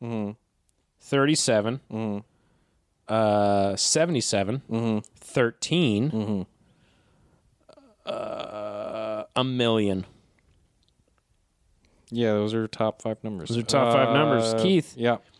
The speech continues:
Speaker 2: which Mario world would you most like to visit from any game?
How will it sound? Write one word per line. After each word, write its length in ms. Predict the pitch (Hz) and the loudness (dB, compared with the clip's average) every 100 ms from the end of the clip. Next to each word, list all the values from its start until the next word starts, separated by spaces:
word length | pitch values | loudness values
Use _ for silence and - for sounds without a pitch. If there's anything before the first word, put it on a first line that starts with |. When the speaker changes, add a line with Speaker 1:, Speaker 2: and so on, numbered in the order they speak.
| _ | _
Speaker 2:
which 220 | 175 196 175 | -2 0 2
Mario 320 | 180 196 160 | 4 6 4
world 320 | 147 147 139 | 6 4 2
would 220 | 123 120 | 0 0
you 80 | 123 | 0
most 340 | 120 127 143 | 2 2 2
like 200 | 139 131 | 0 0
to 100 | - | 0
visit 360 | 107 113 98 - | 2 0 0 -10
from 180 | - 123 | -14 -10
any 160 | 143 165 | -2 0
game? 360 | 139 107 85 | 0 -2 -4